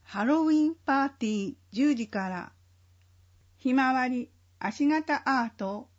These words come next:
時事、二歳以上。予約が必要です。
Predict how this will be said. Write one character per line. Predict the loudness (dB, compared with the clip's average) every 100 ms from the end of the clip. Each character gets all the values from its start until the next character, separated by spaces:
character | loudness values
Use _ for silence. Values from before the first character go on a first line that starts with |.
| _ -8
時 | -6
事、 | -4 -6 -8 _ _ _ _ -8
二 | -6
歳 | -2 0 2 0 -4 -2
以 | 0
上。 | 0 -4 -6 -10 -18 _ _ _ _ _ _
予 | -4 0
約 | 0 0 0
が | 0 0
必 | -4 -2
要 | 0 0
で | -2 -8
す。 | -10 -20